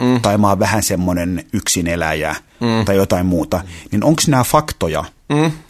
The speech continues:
Speaker 2: vai mielipiteitä?
Speaker 1: Uskomuslaatikoita.
Speaker 2: Uskomuslaatikoita.
Speaker 1: Niin.
Speaker 2: Onko niin, että, että uskomus on kroonistunut ajatus, että me ollaan ajateltu jotain ajatusta tosi pitkään,
Speaker 1: Josta on tullut tapa.
Speaker 2: josta on tullut uskomus,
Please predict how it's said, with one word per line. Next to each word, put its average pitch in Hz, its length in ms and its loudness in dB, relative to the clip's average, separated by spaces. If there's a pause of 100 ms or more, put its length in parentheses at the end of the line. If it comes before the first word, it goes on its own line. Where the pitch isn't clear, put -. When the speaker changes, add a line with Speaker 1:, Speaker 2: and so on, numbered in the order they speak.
(200)
Speaker 2:
vai 110 200 4
mielipiteitä? 90 720 0
Speaker 1:
Uskomuslaatikoita. 110 880 2
Speaker 2:
Uskomuslaatikoita. 127 920 2
Speaker 1:
Niin. 110 120 0
Speaker 2:
Onko 151 240 4
niin, 151 160 6
että, 131 260 0 (460)
että 113 320 -2
uskomus 110 640 0
on 104 180 0
kroonistunut 107 920 0
ajatus, 101 520 -2
että 101 180 -4
me 101 60 2
ollaan 101 220 0
ajateltu 120 460 0
jotain 98 300 0
ajatusta 92 420 -2
tosi 98 240 -2
pitkään, 92 420 -4
Speaker 1:
Josta 78 140 -4
on 85 40 -6
tullut 87 240 -10
tapa. 87 160 -2
Speaker 2:
josta 123 220 2
on 113 60 2
tullut 113 240 4
uskomus, 101 520 2